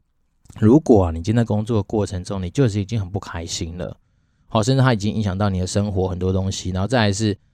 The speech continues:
我们就讲C P值嘛，就是说你今天C P值已经换算下来，其实没有那么厉害的时候，那骑驴找马没有不行啊。好，因为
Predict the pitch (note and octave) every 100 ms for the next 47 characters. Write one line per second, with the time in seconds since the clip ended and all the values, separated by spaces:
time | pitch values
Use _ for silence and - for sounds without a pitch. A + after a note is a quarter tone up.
0 | _ _ _ - G#2+ C3+ E3 A2 - C3
1 | B2 C3+ - F#2 F#2 E2+ A#2+ D3+ C#3+ A2
2 | C3 - B2+ C3 A2 E2 G2 G#2 A#2+ A#2
3 | A2 - G2+ F2 - F#2+ G2+ A2 G#2 A2
4 | G2+ G#2 F#2+ G#2 F2+ F2 F#2+ G2+ G2 _
5 | _ _ - C3+ - A2 A2 G#2+ G#2+ G#2+
6 | F2+ G#2 G2 G#2 - - C#2 A1+ - -
7 | - A2+ G#2+ C#3 C#3